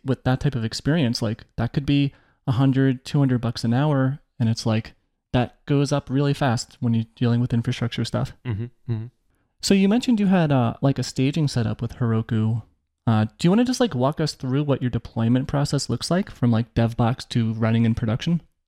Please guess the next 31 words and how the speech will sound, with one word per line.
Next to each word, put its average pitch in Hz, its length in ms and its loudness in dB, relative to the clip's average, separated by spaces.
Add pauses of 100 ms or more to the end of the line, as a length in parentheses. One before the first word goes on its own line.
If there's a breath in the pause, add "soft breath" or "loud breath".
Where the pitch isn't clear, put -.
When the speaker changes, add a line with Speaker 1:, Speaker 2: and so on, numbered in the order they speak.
(160)
Speaker 2:
Um, 113 180 0
yeah. 151 180 0
So 127 240 -4
I'll, 117 280 0
um, 104 400 -8 (480)
I'll 107 180 -6
make 113 180 -4
a 165 40 -6
change 127 300 -4
here. 123 220 0
I'll 113 100 -2
create 107 240 -6
a 104 40 -2
local 101 300 -8
Git 104 220 -16
branch, 98 580 -12
um, 98 360 -18 (120)
make 104 240 -20
a 117 40 -18
change 104 320 -12
here, 104 340 -8 (380 soft breath)
test - 320 -4
locally, 104 640 -12
uh, 98 260 -14 (100)
and 104 140 -20
then 101 480 -10
push - 240 -8
that 110 220 -6
to - 80 -20
GitHub, 101 460 -12 (220)
um, 95 420 -14